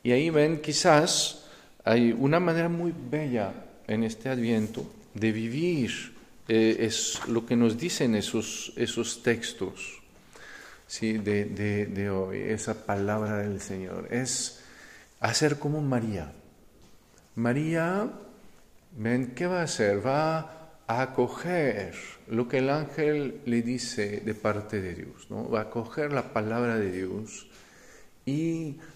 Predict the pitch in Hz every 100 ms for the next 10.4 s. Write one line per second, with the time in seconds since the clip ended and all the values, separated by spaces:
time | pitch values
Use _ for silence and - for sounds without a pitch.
0 | - 101 110 120 120 123 123 127 123 110
1 | 107 104 123 117 101 - 98 98 95 110
2 | 107 98 - 90 90 - 101 101 - -
3 | 92 87 - - 98 101 117 120 135 139
4 | 143 - 117 110 - 117 120 135 135 123
5 | - - - - - 117 120 117 117 135
6 | 131 120 - - - - - 113 110 -
7 | - 117 117 110 104 95 120 - 135 -
8 | 131 127 147 135 127 104 90 85 - -
9 | - - - - - - 104 113 117 123
10 | 127 120 104 85